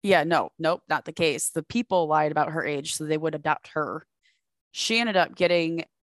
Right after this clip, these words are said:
severely abused mentally, physically, et cetera. And she, because of the lack of structure and support she had and, like, actual, like, parents and stuff,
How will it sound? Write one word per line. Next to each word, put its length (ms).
severely 640
abused 680
mentally, 840
physically, 580
et 120
cetera. 540
And 280
she, 380
because 460
of 540
the 280
lack 420
of 200
structure 540
and 180
support 440
she 180
had 320
and, 100
like, 320
actual, 480
like, 200
parents 480
and 100
stuff, 380